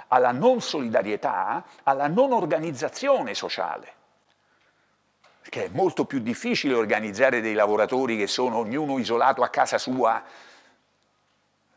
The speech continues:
È molto più difficile che sentano una solidarietà la-, di lavoro, che si sentano uniti quando sono isolati.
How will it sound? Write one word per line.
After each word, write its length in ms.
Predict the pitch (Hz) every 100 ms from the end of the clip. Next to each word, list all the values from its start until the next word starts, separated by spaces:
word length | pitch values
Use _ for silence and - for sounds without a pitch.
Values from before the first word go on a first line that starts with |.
| _
È 100 | -
molto 320 | 92 190 170
più 160 | - 170
difficile 800 | 156 - 226 - 165 127 - -
che 180 | 156 143
sentano 1080 | - 170 185 185 - 170 170 165 160 - - - _ - _ _ -
una 340 | 151 160 135
solidarietà 1120 | - 151 156 143 135 143 139 139 135 - 160
la-, 260 | 160 139 -
di 160 | - 143
lavoro, 720 | 131 131 139 110 95 98 78 - _ _ _ _ _ _ _ _ _ _ _
che 120 | 120
si 160 | - 123
sentano 480 | 160 170 160 147 151
uniti 560 | 151 123 78 92 76 - _ _ _ _ _
quando 280 | - 123 131
sono 400 | - 156 143 - -
isolati. 880 | 160 131 135 113 87 82 - 78